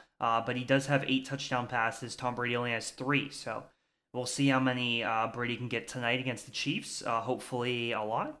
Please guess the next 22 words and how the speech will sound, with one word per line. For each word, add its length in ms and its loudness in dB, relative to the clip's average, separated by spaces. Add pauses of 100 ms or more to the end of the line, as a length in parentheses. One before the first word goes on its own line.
uh, 360 0
but 140 -4
we'll 120 -4
see. 360 -2 (300)
Uh, 440 6 (120)
with 360 2
your 280 4
bet 280 6
with 200 0
Brandon, 680 4 (280)
um, 380 4
it 60 0
looks 260 0
like 360 4
Josh 320 2
Allen 200 4
has 180 -2
nine 340 4
touchdown 760 0
passes 520 2
to 380 -6
Herbert's 440 -2